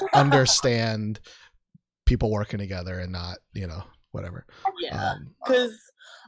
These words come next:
Speaker 1: I know I've, like, played, like, just, like, some, like, I guess, like, just some fun games of, like, I think they have a,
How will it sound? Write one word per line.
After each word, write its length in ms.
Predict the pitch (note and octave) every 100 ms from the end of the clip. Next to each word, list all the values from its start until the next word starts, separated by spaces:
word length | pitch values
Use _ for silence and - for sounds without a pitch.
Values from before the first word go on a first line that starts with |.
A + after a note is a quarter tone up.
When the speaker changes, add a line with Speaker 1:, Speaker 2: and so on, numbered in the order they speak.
| _ _ _ _ _ _
Speaker 1:
I 160 | A3+ C#4
know 340 | B3 A#3 A#3 C4+
I've, 180 | D4+
like, 260 | D#4 D4+ C4+
played, 380 | - G3+ G#3+ G#3+
like, 300 | G3+ G3+ F#3+ F3+ E3+ -
just, 240 | A3+ -
like, 240 | C4 B3 -
some, 240 | - G#3+
like, 260 | F#3+ E3+ -
I 120 | G3
guess, 240 | G3 F#3+ -
like, 320 | F3+ E3+ - _ _ _ _ - A#3+ A#3+ _ C#4+ _ _ _ -
just 200 | B3 F4
some 160 | G#4+ C#4+
fun 320 | A#3 G#3+ G#3+
games 340 | F3+ F3+ F#3
of, 260 | - F3+ F3+
like, 300 | F3 E3+ - _ -
I 100 | G#3+
think 420 | G3+ B3 C4 -
they 100 | B3
have 240 | B3 C4+ A#3
a, 580 | A3 A3 G#3+ G3+ G3